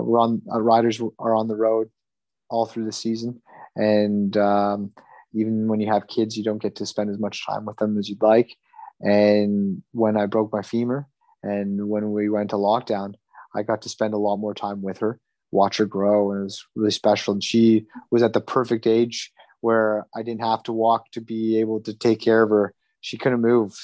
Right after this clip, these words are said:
She was only two, three months old, so she would just lie in my lap, and I'd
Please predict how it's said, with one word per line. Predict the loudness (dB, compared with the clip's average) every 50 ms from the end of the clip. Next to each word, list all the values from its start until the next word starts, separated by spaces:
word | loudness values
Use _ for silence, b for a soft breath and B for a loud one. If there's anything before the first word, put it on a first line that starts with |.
| -18 -18 -16
She | -10 -4 -2
was | 0 2
only | 2 4 4 4 4 2 0 0
two, | -2 0 0 0 0
three | 0 -2 -4
months | -2 -2 -2 -4 -2 -2
old, | 0 0 0 -2
so | -6 -12
she | -10 -8 -8
would | -8
just | -6 -8 -4 0
lie | 2 2 2 2 2
in | 0
my | -2 -2
lap, | -2 -2 0 0 -2 -2 -4 -8
and | -16 -16 -18 _ B B B B B B
I'd | -4 -4 -4 -4 -8